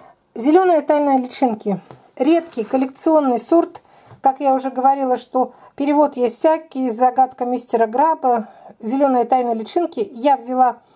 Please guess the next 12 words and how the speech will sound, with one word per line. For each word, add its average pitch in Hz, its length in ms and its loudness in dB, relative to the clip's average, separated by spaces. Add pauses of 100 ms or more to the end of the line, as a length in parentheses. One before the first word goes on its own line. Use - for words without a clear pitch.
(640)
заказывала 247 540 0
на 240 160 0
сайте 370 420 0
именно 262 480 0
под 262 160 0
этим 254 240 -4
названием 349 540 0 (160)
"Зеленая 269 440 2
тайна 262 320 2
личинки". 220 600 -6
Но 254 120 -2
я 277 280 0